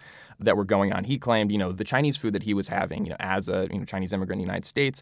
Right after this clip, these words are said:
were making him feel differently than they did back, uh, in his homeland. And he speculated that it could be the wine, it could be the salt, uh, and he also speculated M S G. It was just one of a number of factors.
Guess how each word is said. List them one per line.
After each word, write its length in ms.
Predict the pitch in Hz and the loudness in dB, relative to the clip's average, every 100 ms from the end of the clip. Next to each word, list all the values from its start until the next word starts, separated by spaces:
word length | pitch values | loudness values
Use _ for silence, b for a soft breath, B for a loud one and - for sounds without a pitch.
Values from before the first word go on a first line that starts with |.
| B B | B B
were 80 | - | 2
making 280 | 117 117 110 | 4 4 2
him 80 | 101 | 0
feel 240 | 101 92 | -2 -4
differently 560 | 90 92 - 85 85 87 | -4 -8 -6 -8 -6 -6
than 160 | 87 | -6
they 100 | 92 | -6
did 280 | - - 90 | -4 -6 -4
back, 360 | 95 - - b b b b | -4 -6 -6 b b b b
uh, 60 | - | -2
in 140 | - | 0
his 120 | 92 | -2
homeland. 480 | - - - - - | -2 -6 -6 -10 -8
And 320 | 95 92 92 | -6 -4 -4
he 240 | - 98 92 | -6 -6 -4
speculated 720 | - - 98 - 95 90 92 | -4 -2 -2 -2 -6 -4 -4
that 120 | 87 92 | -4 -6
it 100 | - | -8
could 160 | - | -10
be 80 | 98 | -6
the 100 | 90 | -6
wine, 500 | 90 139 165 151 143 | 0 6 8 6 4
it 140 | 120 - | 2 -2
could 220 | 101 92 | -6 -4
be 100 | 90 | -6
the 100 | 104 | -4
salt, 600 | - 135 135 131 131 - | 2 6 6 6 4 0
uh, 60 | 117 | 0
and 140 | 123 | 2
he 60 | 156 | 0
also 200 | 185 - | -2 -4
speculated 500 | - 147 139 127 117 | -6 -4 -2 0 2
M 120 | 120 | 0
S 140 | 110 | 0
G. 140 | - - | -2 -2
It 60 | |
was 100 | 101 | -2
just 160 | 104 143 | -2 -2
one 280 | 117 117 110 | 4 6 6
of 160 | 101 | 4
a 20 | 101 | 4
number 220 | 101 98 | 2 2
of 80 | 98 | 2
factors. 480 | 110 123 - - | 0 -2 -6 -10